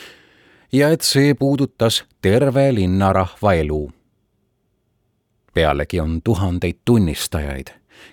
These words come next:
kes südames hindavad tema sõnades peituvat tõde.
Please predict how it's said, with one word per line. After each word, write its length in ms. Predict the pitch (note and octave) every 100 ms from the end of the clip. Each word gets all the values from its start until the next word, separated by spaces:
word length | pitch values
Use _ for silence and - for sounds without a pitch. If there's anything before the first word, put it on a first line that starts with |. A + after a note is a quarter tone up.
| -
kes 160 | C#3+ -
südames 560 | B2+ B2+ A2 G2+ F#2+ -
hindavad 560 | B2 A#2+ G2+ F#2 F#2 _
tema 240 | G#2+ G2+ F#2
sõnades 480 | B2+ G#2+ F#2+ F2
peituvat 560 | - A2+ - - F2+ - -
tõde. 260 | A#2 E2